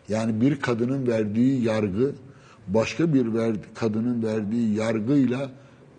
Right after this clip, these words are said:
bozulamaz, değiştirilemez. Kadı kararı verir ve uygulanır. Yani doğrudan icra ve infaz gücü vardır. Çünkü bu şoz jücedir.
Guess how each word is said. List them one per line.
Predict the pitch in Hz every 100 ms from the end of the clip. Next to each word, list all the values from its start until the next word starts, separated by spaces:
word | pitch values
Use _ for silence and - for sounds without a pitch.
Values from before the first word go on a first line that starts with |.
| -
bozulamaz, | 110 120 117 131 135 131 131 113
değiştirilemez. | 117 110 - 110 101 80 - - - - - _ _ _
Kadı | - 147 120
kararı | - 151 127 107 98 135
verir | 120 143 - - - _ _ _ 117
ve | 117 117 -
uygulanır. | 151 98 90 71 73 - - _ - - 104
Yani | 117 120
doğrudan | 123 151 151 131 139 143
icra | 127 107 123 147 135
ve | 135 131
infaz | 120 113 127 131 104
gücü | 98 87 101
vardır. | 104 107 170 - - - -
Çünkü | - 131 139 135
bu |
şoz | 131 - 147
jücedir. | 120 127 143 101 - -